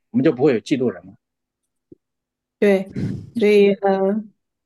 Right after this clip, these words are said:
Speaker 2: 我觉得每次听到别人的分享，就是说我的感触就是说我会，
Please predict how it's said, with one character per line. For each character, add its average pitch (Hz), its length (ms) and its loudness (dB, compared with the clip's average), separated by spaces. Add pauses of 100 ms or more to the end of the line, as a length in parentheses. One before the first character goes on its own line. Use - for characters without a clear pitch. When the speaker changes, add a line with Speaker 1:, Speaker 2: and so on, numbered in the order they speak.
(160)
Speaker 2:
我 196 100 -2
觉 240 160 4
得 262 340 4
每 208 220 4
次 202 180 -4
听 285 180 4
到 269 160 4
别 220 200 4
人 254 100 4
的 262 80 6
分 330 320 4
享， 196 480 0
就 240 100 2
是 247 60 4
说 254 160 2
我 202 240 2
的 226 100 0
感 196 220 -2
触 208 160 0
就 202 140 2
是 202 40 2
说 202 320 2
我 156 220 0
会， 202 500 0